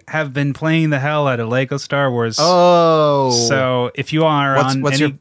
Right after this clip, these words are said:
Speaker 2: favorite character to play?
Speaker 1: Oh, gosh. Um, you know what's trippy is that you always get to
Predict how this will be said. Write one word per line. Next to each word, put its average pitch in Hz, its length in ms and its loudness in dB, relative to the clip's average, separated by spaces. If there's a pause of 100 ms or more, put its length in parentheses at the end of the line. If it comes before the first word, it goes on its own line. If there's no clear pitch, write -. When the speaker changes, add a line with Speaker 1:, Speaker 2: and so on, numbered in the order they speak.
Speaker 2:
favorite 135 300 -4
character 120 320 -4
to 95 80 -14
play? 101 300 -16 (160)
Speaker 1:
Oh, 135 260 -12
gosh. 151 460 -8 (500)
Um, 147 500 -4
you 147 220 -4
know 160 80 -2
what's 185 140 -4
trippy 160 300 -6
is 131 80 -6
that 127 220 -6
you 131 180 -2
always 131 520 0 (200)
get 139 200 -6
to 120 220 -4